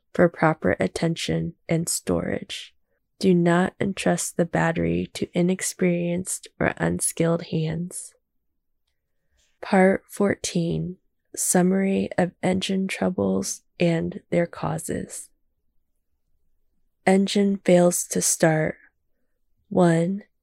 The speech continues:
gas mixture too lean. Two, water and gasoline. Three, vibrators adjusted too close. Four,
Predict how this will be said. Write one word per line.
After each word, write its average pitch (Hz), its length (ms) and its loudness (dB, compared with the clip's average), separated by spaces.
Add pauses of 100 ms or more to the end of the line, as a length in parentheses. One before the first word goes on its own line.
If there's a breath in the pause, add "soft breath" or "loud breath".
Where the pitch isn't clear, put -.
(500)
gas 180 380 2
mixture 185 720 -2 (280)
too 180 480 0
lean. 170 480 -2 (1000)
Two, 185 640 2 (800)
water 175 680 2 (200)
and 180 180 2
gasoline. 170 880 -2 (1000)
Three, 190 580 2 (800)
vibrators 185 800 4
adjusted 180 840 -2
too 185 220 0
close. - 760 -4 (1080)
Four, 190 680 2